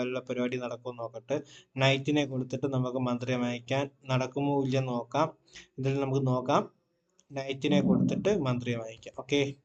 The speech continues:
യെസ്, ഒന്നെങ്കിൽ ബിഷപ്പിനെതിരെയും ക്യൂവിനെതിരെ അറ്റാക്ക് കൊടുക്കുകയാണ്. ബി-, ആ, നൈറ്റിനെ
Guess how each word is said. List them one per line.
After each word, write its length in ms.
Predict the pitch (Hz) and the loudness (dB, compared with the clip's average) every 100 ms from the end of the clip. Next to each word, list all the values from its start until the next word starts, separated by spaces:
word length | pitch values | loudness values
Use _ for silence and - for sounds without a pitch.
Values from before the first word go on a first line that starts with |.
| _ _ _ _ _ _ _ _ - - 403 - 359 _ _ _ _ _ _ 294 - - - - - - - | _ _ _ _ _ _ _ _ -20 -20 -20 -20 _ _ _ _ _ _ _ -20 -18 -20 -20 -20 -20 -12 2
യെസ്, 380 | 160 131 127 - - - - - - - - - - - - - - - - - 151 | 4 4 2 -4 -6 -8 -10 -12 -12 -12 -12 -14 -16 -18 -18 -16 -16 -18 -16 2 6
ഒന്നെങ്കിൽ 280 | 160 165 151 | 8 8 6
ബിഷപ്പിനെതിരെയും 640 | 147 151 156 151 147 170 165 | 6 6 6 6 8 6 4
ക്യൂവിനെതിരെ 400 | 147 147 147 147 135 | 4 6 6 6 4
അറ്റാക്ക് 260 | 131 147 143 | 6 4 6
കൊടുക്കുകയാണ്. 420 | 139 131 135 160 165 | 4 4 4 6 6
ബി-, 180 | 139 139 135 | 6 6 4
ആ, 20 | 139 | 2
നൈറ്റിനെ 340 | 135 139 139 | 2 2 4